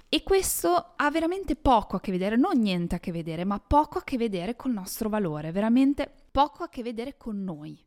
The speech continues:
men che meno con il nostro valore. Quindi c'è una regola fondamentale che io ho imparato in Thailandia e che mi ha aiutato moltissimo, perché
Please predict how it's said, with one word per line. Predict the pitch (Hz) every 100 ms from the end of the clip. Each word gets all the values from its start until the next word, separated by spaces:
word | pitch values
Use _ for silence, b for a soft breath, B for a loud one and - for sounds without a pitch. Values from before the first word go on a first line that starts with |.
| _ b
men | 208 240 285 240
che | - 339
meno | 233 170 180 233 320 B B _
con | 277 277
il | 370
nostro | 254 156 175 - 220 214 220 _ -
valore. | 196 185 160 143 147 151 - - _
Quindi | - 294 233 214 - _ _
c'è | - 330
una | 349 277
regola | 247 269 285
fondamentale | 269 226 202 190 190 185 180 170 160 170
che | -
io | 208 247 262
ho |
imparato | 190 185 180 196
in | 196
Thailandia | 180 175 175 156 156 170 180 190
e | -
che | -
mi | 269
ha | 285
aiutato | 320 311 302
moltissimo, | 247 220 208 190 - 202 196
perché | 240 277 254